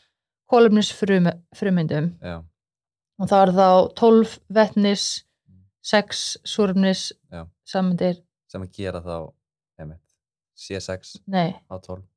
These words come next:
Speaker 1: Bíddu.
Speaker 2: og sex. Er það ekki? Já, jú,
Speaker 1: Jú, jú,
Speaker 2: já,
Speaker 1: jú,
Speaker 2: já,
Speaker 1: einmitt.
Speaker 2: já.
Speaker 1: Og,
Speaker 2: Já.
Speaker 1: já.
Speaker 2: Já, ok. Þannig að, já, við kom-, við munum koma að þessum, hérna, byggingareiningum sem er ótrúlega sexy umræðuefni. Þetta er, hérna, meira held ég potið þetta smá.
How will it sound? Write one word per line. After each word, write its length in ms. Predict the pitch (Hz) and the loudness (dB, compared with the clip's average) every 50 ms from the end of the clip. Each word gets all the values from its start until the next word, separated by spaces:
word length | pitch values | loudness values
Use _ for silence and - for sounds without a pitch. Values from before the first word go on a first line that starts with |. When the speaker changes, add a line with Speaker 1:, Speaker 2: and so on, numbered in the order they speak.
| _ _ _ | _ _ _
Speaker 1:
Bíddu. 280 | 196 165 180 170 - - _ _ _ _ - | -4 -2 0 0 -2 -4 _ _ _ _ -16
Speaker 2:
og 100 | - 170 | -16 -14
sex. 360 | - - - _ - - _ _ _ _ _ _ _ _ _ _ _ _ _ _ _ | -14 -16 -18 _ -20 -20 _ _ _ _ _ _ _ _ _ _ _ _ _ _ _
Er 60 | 101 | -10
það 60 | 110 110 | -8 -8
ekki? 220 | 95 76 - - _ _ _ _ _ _ _ _ | -8 -10 -12 -16 _ _ _ _ _ _ _ _
Já, 60 | - 95 104 | -10 -8 -8
jú, 160 | 117 135 139 | -6 -8 -4
Speaker 1:
Jú, 160 | 135 240 247 226 | 0 4 6 6
jú, 160 | 208 202 190 | 6 6 6
Speaker 2:
já, 160 | 180 180 165 | 6 4 4
Speaker 1:
jú, 80 | 160 170 | 2 0
Speaker 2:
já, 80 | - | 0
Speaker 1:
einmitt. 420 | - 208 180 - - - - - - | 0 0 0 0 -2 -6 -10 -14 -12
Speaker 2:
já. 140 | 123 123 - _ _ _ _ _ _ _ _ _ _ _ _ _ _ _ _ _ _ _ _ _ _ _ | -12 -14 -14 _ _ _ _ _ _ _ _ _ _ _ _ _ _ _ _ _ _ _ _ _ _ _
Speaker 1:
Og, 240 | 220 208 202 196 - | 0 2 4 4 4
Speaker 2:
Já. 40 | - | 4
Speaker 1:
já. 200 | 196 170 151 147 - - - - _ _ | 2 2 2 0 -6 -14 -20 -20 _ _
Speaker 2:
Já, 160 | - 90 80 - _ _ _ _ _ _ | -16 -16 -16 -16 _ _ _ _ _ _
ok. 100 | 95 101 117 113 - _ | -12 -12 -12 -14 -16 _
Þannig 160 | - 110 107 98 | -6 -4 -2 0
að, 60 | 104 | 2
já, 80 | 107 104 101 | 2 2 2
við 80 | 107 | 2
kom-, 240 | - - 147 139 123 104 | 0 0 0 0 0 -2
við 120 | 120 123 123 | -4 -4 -4
munum 280 | 113 117 123 127 131 | -4 -6 -6 -6 -6
koma 240 | - - 143 151 147 | -6 -4 -4 -2 -2
að 140 | 139 131 127 | -2 -2 -4
þessum, 240 | 127 135 127 110 - | -4 -6 -8 -8 -10
hérna, 340 | 117 127 123 120 123 123 113 110 | -8 -6 -6 -6 -4 -6 -6 -6
byggingareiningum 680 | - - - 117 107 101 95 90 82 80 82 92 104 107 | -8 -8 -8 -6 -4 -4 -4 -4 -4 -6 -6 -6 -8 -8
sem 140 | - 101 95 | -10 -10 -10
er 40 | - | -10
ótrúlega 500 | - 95 101 - - 90 87 76 - - 104 | -10 -12 -14 -12 -10 -10 -8 -8 -10 -14 -20
sexy 380 | - - 101 98 - 90 80 - - - _ | -16 -16 -16 -14 -12 -12 -12 -12 -14 -18 _
umræðuefni. 500 | - 92 90 87 82 80 80 80 87 107 - - - - | -14 -6 -4 -4 -4 -2 -4 -6 -6 -8 -10 -14 -18 -14
Þetta 220 | - 92 95 - 95 | -12 -10 -8 -6 -8
er, 100 | 92 98 | -6 -6
hérna, 360 | 101 98 95 - - 92 87 - | -8 -8 -8 -8 -8 -10 -10 -8
meira 300 | - 85 98 104 101 101 | -8 -6 -4 -4 -2 -2
held 140 | 95 92 92 | -4 -6 -8
ég 120 | - - - | -12 -14 -12
potið 240 | - 98 90 92 87 | -12 -10 -10 -10 -10
þetta 140 | 87 - | -12 -12
smá. 260 | - 82 78 82 98 | -10 -8 -6 -6 -8